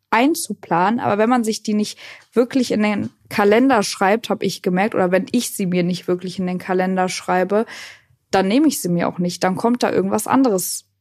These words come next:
rein. Und das ist für mich alles komplett Neuland. Und ich muss immer wieder an eine Sache denken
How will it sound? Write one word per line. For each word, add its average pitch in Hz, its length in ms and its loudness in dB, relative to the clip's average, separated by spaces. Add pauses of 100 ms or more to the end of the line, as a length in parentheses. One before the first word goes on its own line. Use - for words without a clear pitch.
(120)
rein. 170 340 0 (1080)
Und 220 280 4
das - 140 0
ist - 240 -2
für - 140 -4
mich 208 320 -2
alles 240 420 0
komplett 220 640 -2 (240)
Neuland. 185 880 0 (120)
Und 190 720 -2 (600)
ich - 140 -6
muss 233 180 0
immer 233 320 2
wieder 220 340 0
an 208 580 0
eine 202 560 0 (140)
Sache 190 380 0
denken 220 640 -2